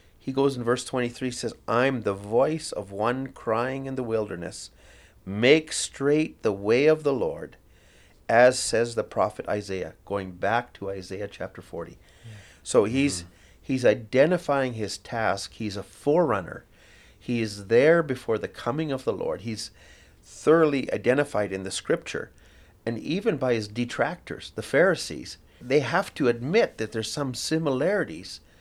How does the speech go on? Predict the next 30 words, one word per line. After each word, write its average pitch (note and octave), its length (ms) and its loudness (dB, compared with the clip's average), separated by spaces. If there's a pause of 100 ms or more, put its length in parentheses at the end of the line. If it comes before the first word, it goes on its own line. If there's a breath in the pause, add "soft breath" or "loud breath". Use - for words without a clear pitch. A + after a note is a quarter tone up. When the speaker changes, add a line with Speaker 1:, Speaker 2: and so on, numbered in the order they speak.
(180 soft breath)
Speaker 1:
to D#3 160 -2
Elijah F#3+ 440 -4
here. F#2 200 -16 (760)
It's C#3 200 -4
an C3 80 -6
amazing D3+ 580 2
Speaker 3:
Yeah. G2 120 -12
Speaker 1:
parallel, B2 540 4 (380 loud breath)
how, A#2 420 6
how A#2+ 140 -2
God B2+ 420 0
used D3 580 -6
this - 320 -4 (160)
prophet E3 500 2
that G#2+ 120 -2
he A2 80 -6
first, - 480 -4 (360 soft breath)
with G#2+ 220 -6
characteristics B2+ 880 -2
in F#2 80 -8
the F#2 60 -6
book B2+ 260 0
of - 160 -10
Kings, G#2+ 480 -10 (560 soft breath)
but - 160 0
now B2 480 2
he C#3+ 120 -4
brings A2+ 420 -4
it G2+ 80 -8
again. F2+ 320 -10